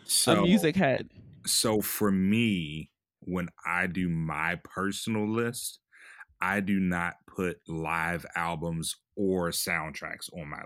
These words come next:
Speaker 1: list. It's just
Speaker 2: Okay.
Speaker 1: against my rules.
Speaker 2: Oh, you know, it was
Speaker 1: Uh, so th-, this is just me. So I wanted to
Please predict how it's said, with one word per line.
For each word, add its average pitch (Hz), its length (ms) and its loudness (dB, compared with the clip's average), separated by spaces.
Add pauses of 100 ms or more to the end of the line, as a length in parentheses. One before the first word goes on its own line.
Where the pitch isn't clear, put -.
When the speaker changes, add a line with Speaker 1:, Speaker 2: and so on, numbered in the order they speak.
(160)
Speaker 1:
list. - 280 -18 (380)
It's - 180 -12
just 175 240 -2
Speaker 2:
Okay. 139 120 0
Speaker 1:
against - 220 -4
my 101 120 0
rules. 85 460 -4 (280)
Speaker 2:
Oh, 269 520 8
you 262 200 6
know, 277 240 4
it - 60 0
was 285 320 4 (600)
Speaker 1:
Uh, 98 60 -4
so 127 260 4
th-, 127 260 4
this 117 300 2
is 135 120 4
just 139 220 2
me. 160 220 0 (260)
So - 180 2
I 95 120 4
wanted 110 420 2
to 90 320 0